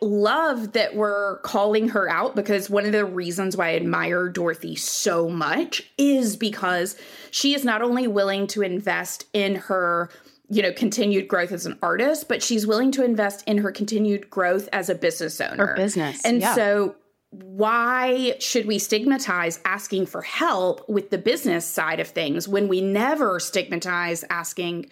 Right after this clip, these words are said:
Speaker 1: for help with regard to the creative side of things?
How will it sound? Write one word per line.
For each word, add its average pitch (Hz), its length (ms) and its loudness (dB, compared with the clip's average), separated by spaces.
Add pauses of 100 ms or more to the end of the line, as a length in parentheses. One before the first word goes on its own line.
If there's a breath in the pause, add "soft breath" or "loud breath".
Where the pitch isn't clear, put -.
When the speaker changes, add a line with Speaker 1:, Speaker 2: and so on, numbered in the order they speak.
(400 loud breath)
Speaker 1:
for 202 120 2
help 196 400 -2
with 185 320 0
regard 180 640 0 (100)
to 190 220 0
the 180 140 2
creative 175 640 -2
side - 280 -8
of - 80 -18
things? - 480 -10